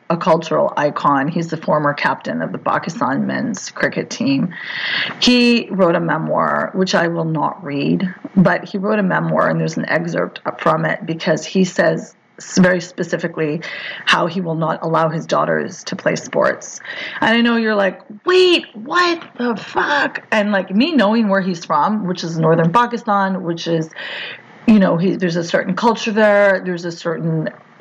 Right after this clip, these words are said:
quote unquote tradition there. I don't buy any of that. My mother's from the north of Pakistan. I,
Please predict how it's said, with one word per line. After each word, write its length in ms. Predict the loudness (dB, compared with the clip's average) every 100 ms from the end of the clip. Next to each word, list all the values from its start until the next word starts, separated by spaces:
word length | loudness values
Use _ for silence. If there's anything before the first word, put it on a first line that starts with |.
| 0
quote 220 | 4 4
unquote 380 | 4 0 0 -4
tradition 800 | -2 -2 2 2 4 2 2
there. 380 | 4 4 4 2 -6 -12 -12 -16 -2
I 120 | 0
don't 240 | 2 0 -2
buy 160 | -2 -2
any 220 | -2 -4
of 80 | -2
that. 240 | 0 0
My 80 | 2
mother's 320 | 2 2 0
from 120 | -2
the 60 | -2
north 220 | -2 -2
of 100 | -2
Pakistan. 720 | -4 -2 -2 0 0 2 0 -2 -2
I, 180 | 0 0